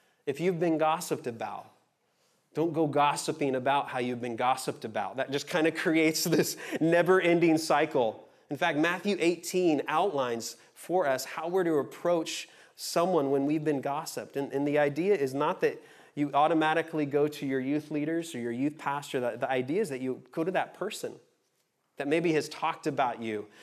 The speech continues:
in a way that, that doesn't represent who you are, whether on social media or with other friends.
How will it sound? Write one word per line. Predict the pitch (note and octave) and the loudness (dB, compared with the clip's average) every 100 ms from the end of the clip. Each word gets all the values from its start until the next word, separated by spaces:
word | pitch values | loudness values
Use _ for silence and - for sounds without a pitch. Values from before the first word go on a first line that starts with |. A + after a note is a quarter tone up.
| - | -6
in | C#3+ | 0
a | D3 | 2
way | D3 D#3 D3+ | 4 4 4
that, | C#3 B2 - - _ | 4 2 -6 -20 _
that | C#3 | -4
doesn't | D#3 E3 C#3+ | 0 0 0
represent | D#3 D3+ C3+ D#3 C#3+ | 0 0 0 -2 0
who | D#3 | 0
you | D3+ C3 | 0 0
are, | C#3 F#3 A2+ - _ - | -2 -2 -6 -12 _ -4
whether | C#3+ D3 | 0 2
on | C3+ | 0
social | C3 E3 D#3 D3+ | 0 -2 0 0
media | C3 C#3+ D#3 B2+ A2+ | 0 2 2 2 0
or | A2 | 0
with | B2 | -2
other | D3 D3 C3 | 0 0 -2
friends. | - D3+ D#3 C3+ A2+ - | 0 4 4 4 0 -8